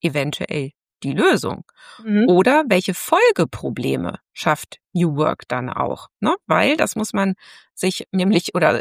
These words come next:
Speaker 1: was heißt, das muss man, das kann man, darf man sich schon mal merken, dass, o-, dass es die perfekte Organisation nie geben wird,
Speaker 2: Mhm.
Speaker 1: sondern dass es immer nur Problemlösungen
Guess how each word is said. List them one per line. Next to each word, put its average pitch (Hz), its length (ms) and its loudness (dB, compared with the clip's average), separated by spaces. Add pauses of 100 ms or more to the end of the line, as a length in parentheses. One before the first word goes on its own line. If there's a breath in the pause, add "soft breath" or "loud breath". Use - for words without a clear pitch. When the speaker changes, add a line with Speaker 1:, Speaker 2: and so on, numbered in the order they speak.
Speaker 1:
was - 220 -6
heißt, - 260 -8
das - 200 -12
muss 180 200 -6
man, 139 140 -4
das - 140 -12
kann 285 240 2
man, 233 240 2
darf 254 320 0
man 202 160 2
sich 175 160 -4
schon 196 160 -4
mal 156 160 -2
merken, 165 460 -2 (880 loud breath)
dass, 202 320 0
o-, 190 100 2 (180)
dass 196 220 0
es - 180 -8
die 202 140 -2
perfekte 302 640 -4
Organisation 156 1040 -2 (160)
nie 202 180 0
geben 240 420 0
wird, - 280 -8 (300 soft breath)
Speaker 2:
Mhm. 185 100 0
Speaker 1:
sondern 196 260 4
dass 190 160 2
es 180 140 -8
immer 349 340 0
nur 294 420 0 (920)
Problemlösungen 330 1600 -2